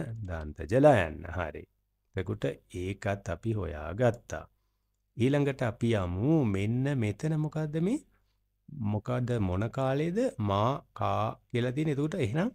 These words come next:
මෙතනින් ගත්තොත් මේ අකුරු හතරෙන් එකක් අපි දාමු ඉස්සරහට. ආ, ළමා කාලය කියලා ගන්න පුළුවන්. එතකොට ළමා කාලය ගැන කියවෙන වචනයක්, අ, කොටසට තමයි අපි යන්න ඕනි. අපි බලමු ළමා කාලය ගැන කියන තැනට.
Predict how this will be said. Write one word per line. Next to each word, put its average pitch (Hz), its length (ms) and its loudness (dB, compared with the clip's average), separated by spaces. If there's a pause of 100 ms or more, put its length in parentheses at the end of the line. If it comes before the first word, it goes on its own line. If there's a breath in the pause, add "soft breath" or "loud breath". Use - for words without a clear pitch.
මෙතනින් 117 420 4
ගත්තොත් 135 380 2
මේ 117 180 4
අකුරු 113 300 4
හතරෙන් 127 380 4
එකක් 135 380 0
අපි 113 160 2
දාමු 95 280 2
ඉස්සරහට. 92 460 0 (800 soft breath)
ආ, 117 160 4
ළමා 190 380 6
කාලය 135 380 4
කියලා 143 220 2
ගන්න 110 240 6
පුළුවන්. 90 240 0
එතකොට 160 260 -2
ළමා 117 420 2
කාලය 135 720 4 (400)
ගැන 107 280 4 (340)
කියවෙන 110 640 2 (140)
වචනයක්, 104 800 2
අ, 95 340 0
කොටසට 104 400 2
තමයි 101 320 2
අපි 92 280 -2
යන්න 113 260 4
ඕනි. 147 280 6 (520 loud breath)
අපි 117 200 0
බලමු 123 300 4 (280)
ළමා 95 280 2
කාලය 90 360 -2
ගැන 87 180 -4
කියන 87 300 -6
තැනට. 82 300 -6